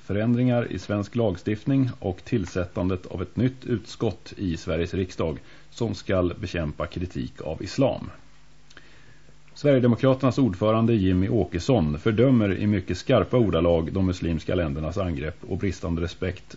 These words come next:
för Sveriges suveränitet och demokratiska styrelseskick. Han meddelar också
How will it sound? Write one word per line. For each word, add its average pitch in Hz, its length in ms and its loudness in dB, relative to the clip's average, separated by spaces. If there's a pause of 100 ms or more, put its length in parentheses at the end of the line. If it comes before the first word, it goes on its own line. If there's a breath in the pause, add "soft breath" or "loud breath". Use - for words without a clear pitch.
för 92 200 -2
Sveriges 82 340 -4
suveränitet 87 720 -4
och 92 160 -6
demokratiska 90 720 -6
styrelseskick. - 880 -8 (1300 loud breath)
Han 95 160 -2
meddelar 110 340 2
också 131 400 2